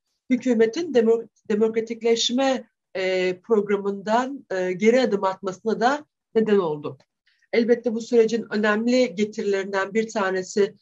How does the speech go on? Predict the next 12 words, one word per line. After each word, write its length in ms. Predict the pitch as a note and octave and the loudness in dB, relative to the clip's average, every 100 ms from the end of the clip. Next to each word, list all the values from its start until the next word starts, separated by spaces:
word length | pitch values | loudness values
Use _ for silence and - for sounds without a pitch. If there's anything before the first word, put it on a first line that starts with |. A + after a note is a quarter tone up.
| _ _ A#3+ | _ _ -8
Kürt 160 | A#3 | -4
meselesinde 640 | A3 A3 G#3 G3+ G#3+ G#3+ F#3 | -2 0 0 -2 -4 -4 -2
barışçıl, 600 | G3+ G#3 - C#4 B3 - - | -2 -2 -6 -4 -6 -10 -6
e, 200 | F3+ F3 F3+ | -4 -4 -4
çözüm 320 | G#3+ G#3+ A#3+ | -4 -2 -4
için 200 | A3+ G3 | -4 -4
atılan, 540 | F#3 G#3 A3 D4 E4 _ _ _ - | -4 -2 0 0 -4 _ _ _ -4
e, 80 | F3+ | -2
e, 200 | F3+ - - _ G3+ F#3+ F#3 F3+ - | 0 -4 -10 _ -8 -6 -6 -6 -4
barışçıl 400 | G#3 G#3 B3 A#3+ | -4 -4 -8 -6
çözüm 260 | A3+ B3 | -4 -2
için 400 | A3 A3 F3+ - | -2 -2 -2 -6